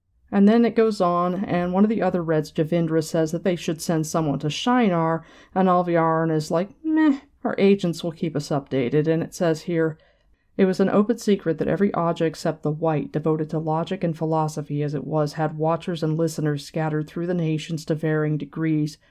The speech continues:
though the Yellow Network was believed to be a pitiful thing." And then Alviarin wraps up the discussion of this particular topic.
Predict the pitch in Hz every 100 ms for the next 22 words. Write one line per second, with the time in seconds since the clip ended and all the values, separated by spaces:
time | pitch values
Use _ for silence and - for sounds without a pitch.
0 | _ 185 180 180 170 165 160 - 165 156
1 | 160 156 165 156 147 147 151 151 196 185
2 | 156 143 - 143 147 151 - _ _ _
3 | _ 220 214 277 254 214 208 196 185 180
4 | 170 170 170 - 175 143 151 - 175 -
5 | 180 175 196 - 165 175 156 - 151 -
6 | 180 151 - -